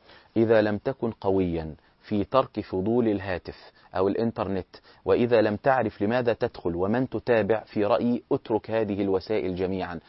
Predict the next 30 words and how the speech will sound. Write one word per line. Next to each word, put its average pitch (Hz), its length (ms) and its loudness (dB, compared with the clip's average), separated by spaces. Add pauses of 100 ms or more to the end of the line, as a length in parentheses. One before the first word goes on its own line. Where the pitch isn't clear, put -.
(220)
والله، 104 640 4
والله 104 440 2
لن 110 260 0
تنفعك. 85 500 -4 (480)
ولازم 127 400 4
تعرف 120 400 2
أن 110 120 -2
الذي 117 380 2
يفوتك 123 480 -2
فيها 123 340 0
من 110 160 -2
الخير 143 580 0 (340)
يمكن 139 340 2
أن 110 140 -6
تعوضه، 92 640 2 (400)
لكن 107 560 2 (100)
الذي 110 460 4
تأخذه 135 640 0
منك 135 300 0
من 120 180 0
الخير 143 500 0
لا 123 100 6
يمكن 127 380 0
تعويضه. 90 440 0 (280)
يعني 120 140 4
أنت 147 140 0
بتقول: 131 340 2
"طيب 160 260 4
أنا 160 180 0
أحيانا 139 300 -2